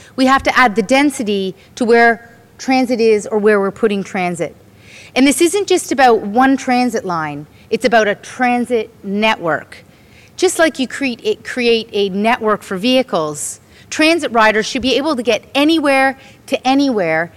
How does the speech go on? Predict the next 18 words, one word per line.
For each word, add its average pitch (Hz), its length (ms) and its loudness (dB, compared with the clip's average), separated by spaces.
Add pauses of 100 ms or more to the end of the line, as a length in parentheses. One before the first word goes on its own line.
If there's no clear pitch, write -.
(140)
in 277 180 4
the 302 80 2
city 196 520 -4
on 254 200 4
transit 196 440 -4
using 202 420 -2
one 220 220 0
tr-, - 120 -12
one 226 520 -4
transfer. 185 580 -6 (760)
We 208 80 -12
call 247 160 4
it 214 40 -2
the 214 60 0
one, 247 300 2
one 247 260 0
transfer 233 400 -2
trip. - 340 -4